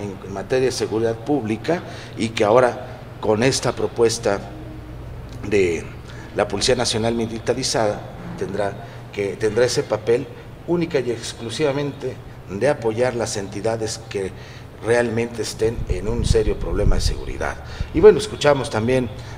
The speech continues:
la, la propuesta de cadena perpetua a funcionarios que, corruptos, aquellos que se enrolan con el crimen organizado, con grupos delictivos, el comba-, eh,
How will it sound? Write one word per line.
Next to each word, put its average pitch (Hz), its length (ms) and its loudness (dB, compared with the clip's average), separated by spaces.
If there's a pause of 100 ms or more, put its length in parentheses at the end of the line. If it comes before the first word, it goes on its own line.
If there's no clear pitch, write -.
la, 95 960 2
la 87 100 -4
propuesta 113 440 2
de 95 80 2
cadena 104 340 -2
perpetua 104 560 2 (320)
a - 80 0
funcionarios 104 580 -2
que, 90 420 -6 (300)
corruptos, 123 680 6
aquellos 104 480 8
que 73 240 0 (300)
se 80 340 2 (480)
enrolan 110 480 10
con 104 160 2
el 101 100 0
crimen 110 320 0
organizado, 101 720 2
con 95 160 -2
grupos 101 360 -2
delictivos, 131 720 2 (300)
el 95 140 0
comba-, 104 320 4
eh, 95 320 6